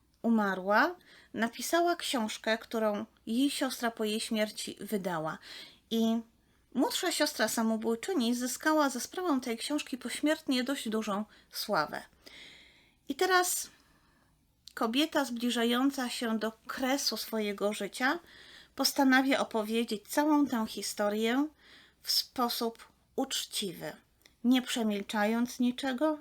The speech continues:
i nie zmieniając faktów. Okazuje się, że wiele rzeczy było zupełnie innymi, niż wszyscy sądzili.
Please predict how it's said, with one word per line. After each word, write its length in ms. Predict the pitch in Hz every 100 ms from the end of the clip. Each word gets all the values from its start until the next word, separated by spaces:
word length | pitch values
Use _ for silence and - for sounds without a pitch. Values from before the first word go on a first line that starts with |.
| -
i 60 | 247
nie 200 | 240 226
zmieniając 600 | 226 220 208 208 202 -
faktów. 580 | - 175 - - - - _ _ - - - -
Okazuje 640 | 220 - 220 254 339 277 247
się, 320 | - 180 226 _ -
że 220 | 208 190
wiele 340 | 196 254 302
rzeczy 340 | 254 214 - 220
było 260 | 208 208
zupełnie 760 | 208 202 - 247 254 214 180 180 - - -
innymi, 720 | 220 220 214 202 196 208 269 - - - _ 226
niż 400 | 226 226 - -
wszyscy 600 | - 208 202 - 185 202 _ -
sądzili. 800 | - 196 190 170 165 156 -